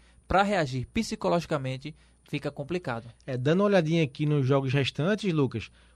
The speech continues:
Speaker 2: o Napoli pega o Spezia na próxima rodada e teremos o Juventus e Milan, simplesmente na próxima rodada.
Speaker 1: Pois, pra você ver.
Speaker 2: O jogo em Turim. Depois a, o Napoli pega o Udinese em casa,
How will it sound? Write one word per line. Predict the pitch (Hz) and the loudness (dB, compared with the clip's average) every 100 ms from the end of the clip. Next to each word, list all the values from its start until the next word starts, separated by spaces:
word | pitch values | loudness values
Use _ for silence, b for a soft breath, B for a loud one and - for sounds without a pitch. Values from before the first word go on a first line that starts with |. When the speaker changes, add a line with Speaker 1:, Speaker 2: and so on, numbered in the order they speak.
| - | -6
Speaker 2:
o | 131 | 2
Napoli | 156 170 185 | 4 4 2
pega | 156 147 151 | 2 2 2
o | |
Spezia | - - 151 185 233 | 0 2 4 4 0
na | 226 170 | -4 -2
próxima | 147 135 139 | 0 2 2
rodada | 135 127 147 202 - b b | 2 4 2 0 -6 b b
e | 139 | -2
teremos | 170 165 185 190 | 4 6 4 4
o | |
Juventus | 185 156 160 202 | 4 6 4 4
e | 285 | 2
Milan, | 233 185 151 110 | 6 6 6 2
simplesmente | - 170 143 139 139 | -2 -2 2 2 2
na | 185 | 0
próxima | - 170 165 196 | 0 -2 2 4
rodada. | 226 156 151 | 6 6 6
Speaker 1:
Pois, | 196 - | 4 2
pra | 143 | 2
você | 127 180 | 2 0
ver. | 156 127 113 | 0 -2 6
Speaker 2:
O | 170 | 6
jogo | 135 160 185 | 8 8 8
em | 226 | 6
Turim. | 254 226 160 123 | 4 4 4 2
Depois | 123 139 156 175 180 | 0 -2 2 2 4
a, | 165 165 | 0 0
o | 151 | 0
Napoli | 147 143 151 135 | 4 2 2 0
pega | 147 139 135 | 2 2 4
o | 135 | 4
Udinese | 202 170 175 208 214 | 4 4 4 2 -4
em | 160 135 | -6 -2
casa, | 135 127 156 190 | 2 4 4 2